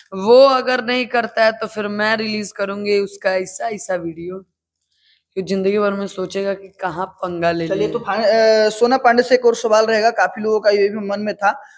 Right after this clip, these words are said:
Speaker 2: क्या सोना पांडे तूफानी लाल यादव से पहले किसी के साथ लिविंग में रही है? कोई बॉयफ्रेंड था?
Speaker 1: No।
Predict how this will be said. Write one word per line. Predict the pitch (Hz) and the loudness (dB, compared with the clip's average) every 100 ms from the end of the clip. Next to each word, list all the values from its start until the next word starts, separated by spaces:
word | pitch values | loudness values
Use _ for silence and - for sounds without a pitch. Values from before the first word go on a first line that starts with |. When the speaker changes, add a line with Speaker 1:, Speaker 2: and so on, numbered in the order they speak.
| _ | _
Speaker 2:
क्या | 269 285 277 - - | 4 6 4 -2 -10
सोना | 175 233 254 | -6 -2 0
पांडे | 254 233 240 254 | 2 2 6 4
तूफानी | - 208 202 226 | 2 -6 -4 0
लाल | 233 220 | 4 4
यादव | 190 185 196 | 4 2 0
से | 196 | -6
पहले | 160 156 147 | -6 -4 -4
किसी | 147 - 190 | -6 -10 -6
के | |
साथ | 185 175 | -6 -4
लिविंग | 180 196 202 | -2 -2 0
में | 190 | 0
रही | 190 202 | 2 0
है? | |
कोई | 208 190 196 | 0 0 2
बॉयफ्रेंड | 180 180 208 196 | 2 2 0 -2
था? | 208 254 _ _ _ _ 185 | -4 -4 _ _ _ _ -12
Speaker 1:
No। | 170 | -12